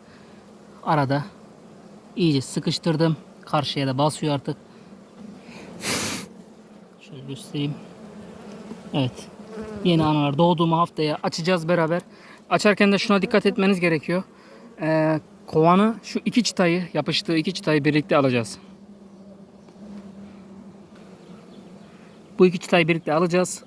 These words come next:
Ana arıları dikkatle açacağız. Uçurmadan, e, birini seçeceğiz. Kafesi işte açacağız. Hemen koyacağız. Birini, ikisini ne yapacağız? Alacağız. İkisini mesela şurada yalancılayan bir kovanım var. Ee,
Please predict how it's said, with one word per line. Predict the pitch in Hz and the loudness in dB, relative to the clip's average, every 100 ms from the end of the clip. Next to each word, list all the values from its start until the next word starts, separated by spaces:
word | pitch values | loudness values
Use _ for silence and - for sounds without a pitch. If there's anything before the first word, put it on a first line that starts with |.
| - | 0
Ana | 185 185 | 4 4
arıları | 165 147 | 4 0
dikkatle | 151 - 170 160 | -2 -2 -2 -2
açacağız. | 151 - 170 175 160 | -4 -2 0 0 0
Uçurmadan, | - - 196 175 165 175 - _ _ - - _ 180 | -8 0 4 6 6 2 -2 _ _ -20 -20 _ -6
e, | 156 156 | -4 4
birini | 202 180 | 4 4
seçeceğiz. | 156 175 170 170 180 - - _ | 0 -4 -2 0 0 -2 -14 _
Kafesi | 196 170 147 - 156 - - | 0 0 -2 -2 -4 -6 -14
işte | - 170 156 - | -8 -4 -4 0
açacağız. | 202 - 170 185 190 - | 0 0 2 2 2 -2
Hemen | 196 165 | 0 0
koyacağız. | 160 190 165 175 180 | 2 2 4 2 2
Birini, | 180 170 165 175 - - - - - - | 2 2 2 -2 -4 -18 -20 -20 -10 -6
ikisini | 185 180 185 175 | -2 0 2 4
ne | 196 | 6
yapacağız? | 175 147 165 - - | 4 2 -2 -4 -4
Alacağız. | 170 160 156 160 - - - - - _ _ - - - - | 0 0 0 -2 -4 -16 -20 -20 -20 _ _ -20 -20 -20 -10
İkisini | 165 190 - 202 190 - | -6 0 4 4 4 0
mesela | 165 160 170 170 - - - | -2 2 4 4 0 -16 -20
şurada | - - 165 | -8 0 4
yalancılayan | 170 175 180 175 180 180 | 6 6 2 0 0 0
bir | |
kovanım | - 170 170 196 180 | 0 4 4 4 2
var. | 170 - - - - - - | 0 -4 -14 -12 -10 -10 -4
Ee, | 151 156 151 | 0 2 2